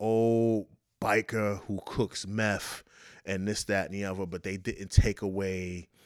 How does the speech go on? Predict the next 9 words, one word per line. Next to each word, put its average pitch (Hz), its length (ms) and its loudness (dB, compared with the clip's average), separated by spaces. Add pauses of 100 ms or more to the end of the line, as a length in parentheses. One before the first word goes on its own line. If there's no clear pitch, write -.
(420)
the 107 200 -2
Undertaker 104 600 0
mystique. 95 500 -2
Him 110 280 2
riding 101 420 0
in, 104 420 0
A 101 200 -4
J 98 200 -2
Styles 101 720 2